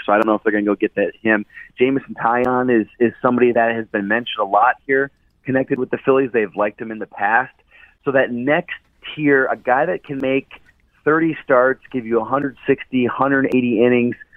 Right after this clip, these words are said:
to kind of replace the combined efforts of Syndergaard, Zach Eflin, Kyle Gibson, maybe a step up from those guys i-, i-, is what they want, because we know you're gonna have Wheeler, Nola, Ranger Suarez. That number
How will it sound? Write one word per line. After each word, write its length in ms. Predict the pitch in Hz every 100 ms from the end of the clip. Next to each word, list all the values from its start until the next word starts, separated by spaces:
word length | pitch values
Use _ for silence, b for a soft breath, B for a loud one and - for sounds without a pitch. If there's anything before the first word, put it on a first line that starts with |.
| b b
to 60 | -
kind 220 | - 135
of 140 | 117 -
replace 600 | 117 - - 147 139 131 - - _ _ _ _ -
the 60 |
combined 520 | - 117 107 117 131
efforts 400 | 117 110 107 101 - -
of 400 | 104 101 98 90 _ -
Syndergaard, 760 | 127 117 107 113 110 110 101 - _ _ _ _ _ _ _
Zach 280 | 117 113 -
Eflin, 500 | 113 107 - 101 98
Kyle 320 | - 110 104
Gibson, 600 | 101 110 - 117 107 107 - _ -
maybe 320 | 123 120 113
a 40 | -
step 260 | - 107 -
up 160 | 110 -
from 120 | 135
those 200 | 135 139
guys 340 | 147 143 156 156 - b b b -
i-, 40 |
i-, 260 | 107 123 127
is 220 | 127 120 104
what 200 | 120 -
they 100 | 110
want, 340 | 107 98 87
because 300 | 98 127 113 - _ _ _ _
we 120 | 113
know 140 | 117 131
you're 180 | 143 147
gonna 180 | 139
have 160 | 139 131
Wheeler, 540 | 113 135 135 135 135 _
Nola, 520 | 110 123 123 127 127 -
Ranger 260 | 117 127 123 -
Suarez. 400 | 120 120 117 113
That 140 | 117 113
number 320 | 120 123